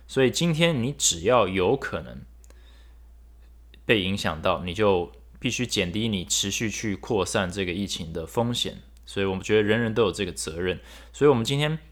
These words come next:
跑走了，其实只是在满足我们自己心态的一个平衡，就说，诶，我离开了我认为危险的区域，跑到另一个区域去，所以你就会比较放心一点，你的心情会比较好一点。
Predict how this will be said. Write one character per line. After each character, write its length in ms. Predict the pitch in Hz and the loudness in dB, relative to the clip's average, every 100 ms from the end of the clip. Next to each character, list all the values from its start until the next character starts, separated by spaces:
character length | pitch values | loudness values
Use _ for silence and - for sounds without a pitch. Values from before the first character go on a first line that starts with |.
| - | -16
跑 300 | - - 127 | -4 4 6
走 240 | 165 117 80 | 6 2 2
了， 140 | 80 | -2
其 180 | - 98 | -6 -6
实 140 | 117 | -6
只 160 | - - | -6 -6
是 160 | - 101 | -6 -2
在 200 | 110 92 | 0 0
满 240 | 82 80 | -2 -6
足 220 | - 90 | -8 -8
我 120 | 107 85 | -4 -4
们 120 | 90 | -4
自 160 | - | -4
己 200 | 135 76 | -4 -6
心 280 | 76 - 104 | -4 -2 -2
态 220 | 101 101 | 0 -2
的 140 | 85 80 | -2 -4
一 100 | 85 | -8
个 380 | - 82 73 - - - | -6 -6 -6 -10 -20 -16
平 260 | - 98 104 | -12 -6 -4
衡， 200 | 101 - - - - | -4 -6 -10 -20 -18
就 120 | - 101 | -10 -6
说， 120 | 117 | -2
诶， 140 | 113 139 | 2 2
我 200 | 120 101 | 2 0
离 240 | 98 98 | 2 -2
开 240 | 107 123 120 | 0 2 4
了 160 | 104 | 4
我 300 | 92 95 90 | 2 2 4
认 260 | 95 165 101 | 4 2 2
为 160 | 90 | 0
危 240 | 90 87 98 | 2 0 0
险 200 | - - | -2 -6
的 100 | 62 | -6
区 220 | - 95 | -6 -6
域， 240 | 92 107 - - - - - - - - - | -8 -8 -14 -20 -20 -20 -20 -20 -20 -20 -8
跑 140 | - | 0
到 140 | 92 110 | 4 4
另 160 | 117 | 2
一 40 | 95 | 0
个 80 | |
区 300 | 90 - 92 | -2 -4 -4
域 60 | 87 | -4
去， 320 | - 107 - - - - - - | -6 -6 -8 -16 -20 -20 -20 -14
所 200 | - 104 | -2 0
以 100 | 107 | 2
你 160 | 104 | 0
就 240 | 90 117 101 | 0 2 4
会 520 | 107 101 80 - - - | 4 4 4 0 -10 -12
比 120 | 85 | -8
较 300 | 78 92 76 - | -2 0 0 -2
放 260 | - 92 | -2 -2
心 220 | 80 80 80 | -4 -8 -8
一 40 | |
点， 180 | 82 - - | -10 -12 -10
你 100 | 87 | -8
的 100 | 90 | -4
心 320 | - 175 180 | 0 2 2
情 280 | - 90 87 | 0 -4 -2
会 180 | 113 | -4
比 100 | 95 | -2
较 140 | - 92 | -2 -4
好 320 | - 87 101 | -2 -6 -6
一 40 | |
点。 140 | 98 | -8